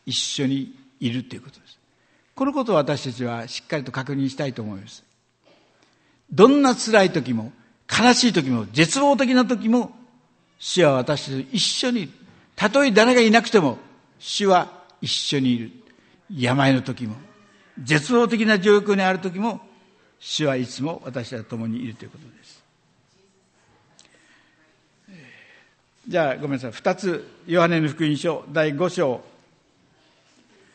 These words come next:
そこも読んでまいりましょう。五章、えー、と、十一章二十五節、二十六節を読んで終わりにしたいと思います。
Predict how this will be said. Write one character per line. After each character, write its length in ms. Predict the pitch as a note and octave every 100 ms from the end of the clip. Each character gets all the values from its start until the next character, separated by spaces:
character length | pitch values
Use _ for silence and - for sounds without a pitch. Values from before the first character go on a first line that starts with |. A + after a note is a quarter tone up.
| _ -
そ 140 | F#3
こ 60 | F3
も 60 |
読 140 | D#3 C#3+
ん 20 |
で 100 | C#3+
ま 120 | B2+
い 20 | A#2+
り 60 |
ま 60 | A2+
し 100 | D#3
ょ 60 |
う。 20 | D3+
五 160 | E3+
章、 340 | E3+ D3+ A#2+ - - _ _ _ _ G#3+ G#3+ _ _ _ _ _ _ _ _
え 440 | - - - - _
ー、 140 | _
と、 260 | F#3 D3+ - _ _ _ _ _ _ -
十 220 | C#3+ G3
一 100 | F#3+
章 140 | F#3+
二 180 | D3+ E3
十 140 | E3+ D#3
五 120 | E3
節、 220 | D#3 D3
二 140 | D#3
十 100 | C#3+
六 140 | C3+ B2
節 260 | C3 C#3+
を 140 | E3 D#3
読 180 | C3+ A#2+
ん 60 |
で 80 | B2
終 80 | A#2
わ 80 | A#2
り 60 |
に 60 | A#2
し 60 |
た 80 | A#2
い 80 | G#2
と 80 | C#3+
思 140 | B2+
い 40 | A2+
ま 120 | -
す。 180 | -